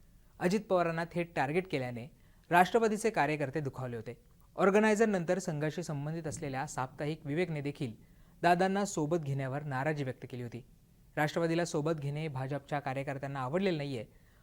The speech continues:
असं या लेखातून म्हटलं होतं. लोकसभेच्या निकालाचं विश्लेषण करत असताना हे मत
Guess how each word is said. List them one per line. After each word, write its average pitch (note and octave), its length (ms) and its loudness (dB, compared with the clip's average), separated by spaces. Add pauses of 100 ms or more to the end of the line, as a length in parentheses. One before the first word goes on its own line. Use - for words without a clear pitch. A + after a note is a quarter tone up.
(120)
असं G3 180 6
या G#3+ 80 6
लेखातून F3 380 0
म्हटलं B2+ 280 0
होतं. A2+ 160 -10 (640)
लोकसभेच्या A3+ 480 6
निकालाचं E3+ 480 0
विश्लेषण D#3 420 -6
करत D3 200 -4
असताना B2+ 420 -6 (300)
हे D#3+ 80 0
मत D#3 180 2